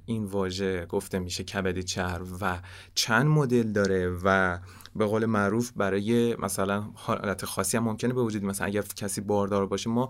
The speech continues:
ویژهٔ بارداری هم کبد چرب داریم یا نه؟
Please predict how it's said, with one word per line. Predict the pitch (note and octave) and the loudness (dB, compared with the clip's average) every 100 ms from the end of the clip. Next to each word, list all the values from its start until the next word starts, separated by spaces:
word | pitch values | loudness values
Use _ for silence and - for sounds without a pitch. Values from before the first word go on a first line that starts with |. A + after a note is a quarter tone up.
| - - - | -6 -16 -12
ویژهٔ | G#2 G#2+ G2+ G#2+ G#2 | -4 -2 0 0 0
بارداری | G2 G#2 G2+ G#2+ A2 | 0 0 2 0 0
هم | C3 | -2
کبد | A#2+ G2+ G2 | -2 -2 -2
چرب | G2 G#2+ G#2 G#2 | -4 -2 -4 0
داریم | A#2+ A#2+ B2+ | 0 2 0
یا | F#2 | -2
نه؟ | - | -6